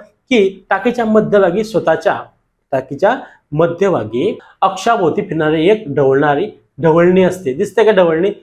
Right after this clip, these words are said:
जिथे फिरत असते, मध्ये, मध्ये, मध्ये अशी फिरत असते. आलं लक्षात? त्या ढवळणीचा वापर आवश्यकतेनुसार केला जातो.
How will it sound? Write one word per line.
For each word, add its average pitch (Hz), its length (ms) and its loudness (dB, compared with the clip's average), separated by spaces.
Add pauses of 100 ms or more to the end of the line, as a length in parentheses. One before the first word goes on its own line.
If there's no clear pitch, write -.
(220)
जिथे 165 200 -4
फिरत 156 240 2
असते, 165 300 0
मध्ये, 147 240 2
मध्ये, 143 240 -2
मध्ये 139 180 -4
अशी 175 320 -10 (220)
फिरत 123 200 -2
असते. 117 460 -4 (160)
आलं 180 140 2
लक्षात? 190 180 -2 (240)
त्या 214 100 2
ढवळणीचा 156 460 0
वापर 160 320 0
आवश्यकतेनुसार 160 800 -4
केला 151 460 -4
जातो. 143 400 -4